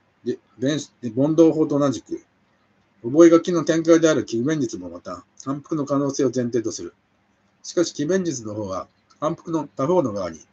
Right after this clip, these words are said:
こう言えるなら他、他の面に身をはべらす。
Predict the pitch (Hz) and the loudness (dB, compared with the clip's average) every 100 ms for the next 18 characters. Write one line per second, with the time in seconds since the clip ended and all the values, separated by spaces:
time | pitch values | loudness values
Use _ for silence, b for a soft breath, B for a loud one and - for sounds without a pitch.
0 | _ _ _ _ _ _ _ _ _ _ | _ _ _ _ _ _ _ _ _ _
1 | - 165 170 170 160 101 92 - - 101 | 4 6 8 6 4 -2 -8 -14 -12 -12
2 | 92 160 151 127 104 101 90 120 117 110 | -8 -6 -2 -2 -4 -10 -6 -6 -4 -4
3 | 101 - | -6 -8